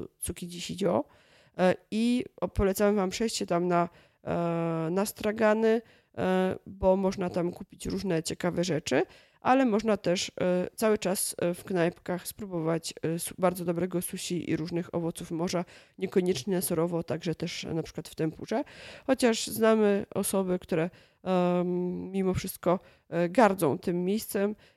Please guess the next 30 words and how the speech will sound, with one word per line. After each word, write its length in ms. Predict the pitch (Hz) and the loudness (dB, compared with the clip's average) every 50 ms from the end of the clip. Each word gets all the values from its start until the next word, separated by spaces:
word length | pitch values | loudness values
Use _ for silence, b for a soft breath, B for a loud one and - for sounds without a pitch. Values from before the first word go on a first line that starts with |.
| b - | b -2
E, 280 | - 127 175 180 175 180 - - | 2 4 6 6 6 4 2 -4
bo-, 300 | 185 185 196 - - - - | -14 -8 0 2 2 4 6
ja 220 | - 226 220 214 | 6 8 8 6
wam 280 | 208 196 196 196 185 - | 6 4 0 0 0 2
bardzo 240 | 190 196 196 - - | 2 0 0 0 -6
serdecznie 520 | - - 196 196 175 175 - - 196 185 | -2 -2 -2 -2 -2 -4 -2 0 0 0
polecam, 580 | - 185 180 175 185 - - 175 170 180 180 170 | 2 4 4 4 4 4 2 0 0 0 0 0
bo 180 | 170 160 160 | 0 0 0
można 260 | 165 165 180 180 170 | 0 0 -2 -4 -4
tam 260 | 170 - 165 156 147 151 | -4 -2 -4 -2 -2 -2
naprawdę 420 | 185 - - 165 170 180 175 185 | -4 -4 -4 -6 -6 -6 -6 -8
fantastyczne 760 | - - 175 180 170 160 170 - - 151 - - - 160 160 | -6 -4 -6 -4 -4 -6 -8 -8 -8 -8 -6 -2 -2 0 0
jedzenie 520 | 160 156 147 - 180 170 170 175 160 156 - - | 0 0 0 0 0 0 2 2 0 0 -2 -4
zrobić, 600 | - - 185 190 190 190 196 196 185 - - - _ _ - | -4 -2 0 0 0 0 -2 -6 -6 -8 -14 -16 _ _ -4
e, 320 | - 165 165 170 165 165 170 b b b b b b b b _ _ _ _ _ _ _ _ 52 50 _ - | -2 0 2 2 0 0 -2 b b b b b b b b _ _ _ _ _ _ _ _ _ _ _ -20
z-, 160 | 185 180 175 | -18 -18 -14
przepraszam, 460 | - - 202 190 160 - - 156 165 | -12 -8 -2 -2 0 0 2 0 0
zjeść. 520 | 160 117 - 214 208 226 233 - - - B B B B B B - | 0 0 8 8 8 8 8 4 -4 -10 B B B B B B 4
E, 240 | 180 185 180 175 180 - - - | 6 8 8 8 8 6 2 -4
i 80 | 233 214 | -4 4
to 140 | - 233 | 4 6
miejsce 340 | 226 220 226 226 - - 220 | 6 6 2 0 0 -2 -2
polecają 460 | - - 202 190 196 - 220 202 196 | 2 4 2 2 4 2 2 2 4
nam 280 | 190 196 185 175 180 180 | 4 4 2 2 2 4
jak 200 | 196 240 - - | 2 2 2 2
najbardziej 460 | 240 214 208 202 196 190 196 190 185 | 0 2 2 2 0 2 2 0 0
też, 300 | - - 180 185 - - | 0 -2 -4 -2 -2 -4
e, 320 | - - 160 170 165 165 160 | -4 -2 0 0 0 0 2
Japończycy, 680 | 196 196 196 190 185 185 - 202 190 - - 165 170 | 0 0 0 0 -2 -2 -2 -4 -6 -4 -6 -8 -8
którzy, 440 | - - - 170 180 185 156 160 | -8 -12 -10 -8 -4 -4 -4 -4